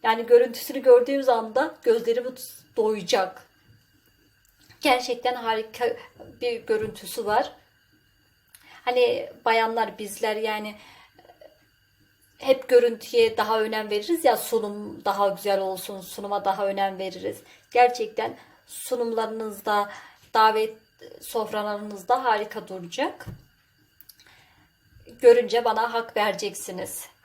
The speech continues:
Hele bir de deneyince tam hak vereceksiniz bana.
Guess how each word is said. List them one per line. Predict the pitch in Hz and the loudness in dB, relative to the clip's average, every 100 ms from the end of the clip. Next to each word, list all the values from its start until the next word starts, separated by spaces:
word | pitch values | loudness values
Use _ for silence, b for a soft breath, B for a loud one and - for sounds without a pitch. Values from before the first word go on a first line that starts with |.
| - | -6
Hele | 226 220 | 4 4
bir | 220 | 4
de | 208 | 2
deneyince | 220 220 220 226 202 175 277 302 - | 2 2 0 0 -4 4 4 4 0
tam | 240 | -2
hak | 208 196 - | 0 -8 -6
vereceksiniz | 185 185 185 - 220 208 - | -8 -8 -10 -10 -12 -10 -6
bana. | 196 294 | -4 -4